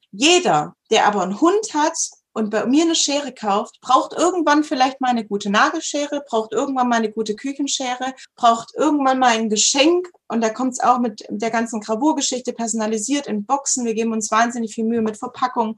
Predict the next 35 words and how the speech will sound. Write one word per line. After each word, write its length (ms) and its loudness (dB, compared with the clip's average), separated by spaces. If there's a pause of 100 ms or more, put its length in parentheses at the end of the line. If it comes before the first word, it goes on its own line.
(380)
Die 100 6
Kunden, 380 2
die 140 -4
wir 240 0
haben, 340 0
über 200 0
die 240 2
wir 120 0
diesen 300 2
einen 240 2
emotionalen 640 0
Zugang 420 -2
haben, 140 -4
ob's 240 -2
über 160 0
Handarbeit, 460 2
über 160 -6
Pferde, 340 0
über 220 -2
Hunde, 280 0
über 280 -4
was 180 0
auch 100 -8
immer 260 0
kommt, 300 -2
über 200 -4
Kinder, 480 0 (340)
die 160 -2
haben 280 2
wir 160 0
dann 260 2
auch 280 0
ganz, 300 2
ganz 300 -2
langfristig. 880 -4